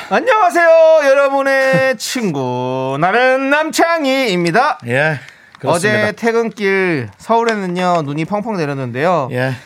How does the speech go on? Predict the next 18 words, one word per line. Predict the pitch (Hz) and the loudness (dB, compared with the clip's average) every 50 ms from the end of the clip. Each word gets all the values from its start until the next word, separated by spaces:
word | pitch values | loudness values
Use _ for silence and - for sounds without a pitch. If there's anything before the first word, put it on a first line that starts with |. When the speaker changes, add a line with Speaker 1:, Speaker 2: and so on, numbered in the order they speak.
| - _ | -20 _
Speaker 1:
그 | - - 202 | -8 -4 -2
눈발 | 196 180 175 190 196 190 - 240 247 233 | -2 0 -2 -2 -2 -2 -2 0 0 0
사이로 | 220 220 196 190 175 151 156 151 160 165 156 147 143 | 0 0 0 0 -2 -2 -2 -2 -2 -2 -2 -4 -6
크고 | - - - - - 247 233 226 | -8 -14 -14 -10 -6 -4 -2 -2
환하게 | 202 220 214 208 196 180 139 135 131 131 123 - _ _ _ - | -2 -2 -2 -2 -2 -4 -4 -4 -4 -6 -6 -8 _ _ _ -20
휘영청 | - - - - 262 262 247 247 226 - - 240 214 208 190 - | -18 -10 -4 -2 0 0 0 -2 -4 -4 -2 -2 -2 -4 -6 -6
뜬 | - 220 208 202 196 185 | -4 -4 -4 -2 -4 -4
보름달 | 175 - 151 160 160 156 - 147 123 113 104 104 _ _ _ _ _ - | -4 -2 -2 -2 -2 -2 -2 -2 -4 -4 -4 -10 _ _ _ _ _ -4
보셨습니까? | 156 170 180 165 170 175 160 147 147 - 151 151 165 - _ _ _ - - - | -2 0 0 -2 -2 -4 -6 -6 -4 -2 -4 -4 -4 -8 _ _ _ -20 -14 -6
미국에서는 | - 175 208 196 240 240 226 214 220 214 220 220 | -2 -2 -2 0 0 0 0 0 0 -2 -2 -2
일월에 | 185 233 233 226 226 233 | -2 -2 0 0 0 0
처음 | 226 - 240 240 247 240 | -2 0 0 0 0 0
뜨는 | 220 226 190 190 | -2 -4 -6 -4
보름달을 | 170 160 143 147 143 120 - 135 151 208 226 247 - _ - - _ _ - | -4 -4 -4 -6 -6 -4 -4 -2 0 0 -2 -2 -6 _ -20 -20 _ _ -2
울프문이라고 | 156 220 285 311 - - - 330 302 247 196 175 156 139 127 117 120 | 0 0 0 0 -2 -4 -4 -4 -2 -2 -2 -2 -2 -2 -4 -4 -6
한다네요. | 123 104 104 107 101 104 123 180 185 _ _ - | -8 -8 -10 -10 -10 -10 -10 -12 -12 _ _ 0
Speaker 2:
울프문. | 170 175 175 - 180 170 151 135 117 104 92 90 107 | 0 0 2 2 2 2 2 2 0 0 -4 -6 -8
Speaker 1:
네. | 113 117 113 131 175 | -8 -6 -6 -6 -6